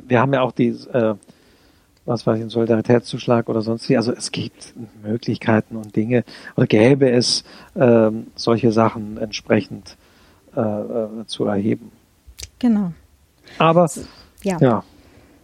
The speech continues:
Speaker 1: mit
Speaker 2: Ja.
Speaker 1: Herrn Juncker sitzt ja dort auch jemand, der, als er noch, ähm, in Luxemburg, ähm, der Ministerpräs-, was haben die Ministerpräsidenten, ja, sonst wie war,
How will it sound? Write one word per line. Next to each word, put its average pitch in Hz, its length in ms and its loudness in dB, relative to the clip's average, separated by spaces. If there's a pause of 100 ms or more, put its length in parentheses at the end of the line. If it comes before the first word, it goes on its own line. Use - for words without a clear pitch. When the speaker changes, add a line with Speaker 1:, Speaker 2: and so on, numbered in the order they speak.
(220)
Speaker 1:
mit 117 100 0
Speaker 2:
Ja. - 40 4
Speaker 1:
Herrn 123 120 2
Juncker 117 320 0
sitzt - 320 -8
ja 117 140 4
dort 110 260 -4
auch 113 220 0
jemand, 113 420 -2
der, 113 320 2
als 113 260 -2
er 120 120 2
noch, 113 300 -8 (580)
ähm, 110 600 -2
in 113 200 -8
Luxemburg, 113 640 -4 (220)
ähm, 110 360 -4 (640)
der 107 320 2
Ministerpräs-, 107 640 -6 (140)
was 131 140 -14
haben 120 100 -10
die 120 60 -14
Ministerpräsidenten, 127 800 -6
ja, 120 120 -6
sonst 117 280 -14
wie 117 140 0
war, 113 280 6